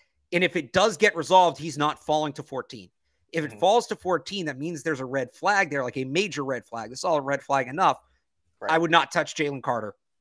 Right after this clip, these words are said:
Speaker 1: at fourteen.
Speaker 2: Okay.
Speaker 1: I wouldn't touch him. Uh, I, I don't know that I draft him at all in this draft. Certainly not in top one hundred.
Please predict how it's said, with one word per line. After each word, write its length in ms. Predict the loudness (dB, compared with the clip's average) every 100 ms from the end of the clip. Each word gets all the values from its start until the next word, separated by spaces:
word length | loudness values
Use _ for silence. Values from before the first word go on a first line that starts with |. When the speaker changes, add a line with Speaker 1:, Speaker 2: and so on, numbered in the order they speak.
| _ -12
Speaker 1:
at 120 | -10
fourteen. 380 | -6 -6 -6 -10
Speaker 2:
Okay. 100 | 0
Speaker 1:
I 80 | 0
wouldn't 240 | 2 -2
touch 260 | 0 0 2
him. 280 | 0 0 -8 _ _ -12
Uh, 140 | -6 -2
I, 300 | -2 6 6
I 20 |
don't 120 | 6
know 100 | 4
that 60 | 4
I 20 |
draft 280 | 6 4 4
him 60 |
at 40 | 4
all 120 | 4
in 80 | 0
this 80 |
draft. 240 | -8 -8 -6
Certainly 320 | -4 -4 -4
not 140 | -6
in 60 | -6
top 200 | -8 -8
one 100 | -10
hundred. 240 | -18 -20